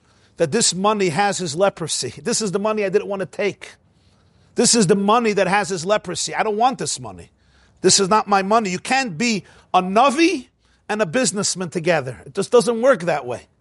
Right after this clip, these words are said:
<laughs> It's a very important lesson. You can't be a prophet and try to make a business. It's, it's, it's just, the two don't work. And when they do come together,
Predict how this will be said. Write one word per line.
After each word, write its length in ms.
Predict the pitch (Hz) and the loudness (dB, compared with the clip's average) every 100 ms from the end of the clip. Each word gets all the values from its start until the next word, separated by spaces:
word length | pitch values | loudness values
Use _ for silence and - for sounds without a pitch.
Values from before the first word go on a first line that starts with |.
| - | -20
<laughs> 80 | 165 - - 185 - _ _ _ _ _ _ _ - - - - _ | -16 -16 -14 -18 -20 _ _ _ _ _ _ _ -20 -20 -20 -20 _
It's 100 | - | 0
a 60 | |
very 220 | 185 214 202 | 6 6 6
important 460 | 160 233 214 208 | 4 2 2 0
lesson. 420 | 208 208 - 131 - _ _ _ _ | 2 2 0 -6 -14 _ _ _ _
You 120 | 160 | -4
can't 280 | - 262 226 | 0 2 0
be 160 | 226 240 | 0 0
a 60 | |
prophet 840 | - - 208 226 - 262 - - - _ _ - | 0 0 2 2 0 -4 -4 -16 -18 _ _ -8
and 120 | 196 | -6
try 180 | 190 220 | 0 0
to 120 | 220 | 0
make 200 | 214 226 | -2 -2
a 60 | 202 | -2
business. 680 | 147 208 151 156 - - - | -2 -2 -2 -10 -10 -10 -10
It's, 180 | 160 - | -12 -8
it's, 180 | 185 196 | -8 -6
it's 140 | 196 | -4
just, 420 | 233 - - - - | -2 -2 -4 -14 -12
the 80 | 170 | -12
two 240 | - 254 | -6 -4
don't 240 | 196 240 214 | 2 0 4
work. 380 | 240 208 - - | 4 2 -2 -8
And 140 | 185 | -4
when 100 | 185 | 0
they 140 | 190 170 | 0 0
do 340 | 277 277 - _ | -2 -4 -8 _
come 200 | - 202 | -2 -2
together, 540 | 185 185 196 180 202 | -2 0 0 0 -4